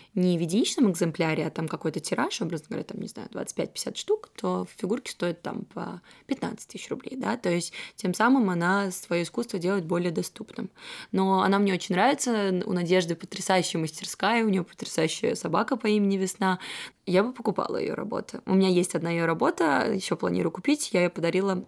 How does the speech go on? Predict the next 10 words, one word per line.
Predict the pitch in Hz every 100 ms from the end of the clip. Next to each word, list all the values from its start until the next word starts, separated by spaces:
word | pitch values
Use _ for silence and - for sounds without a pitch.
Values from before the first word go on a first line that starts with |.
| _ 220
папе, | - 220 196 190 302 - -
э, | - -
на | 165
заказ | 170 170 190 190
в |
прошлом | - 175 -
году | 160 175
на | 175
день | 170
рождения. | - 180 - - 240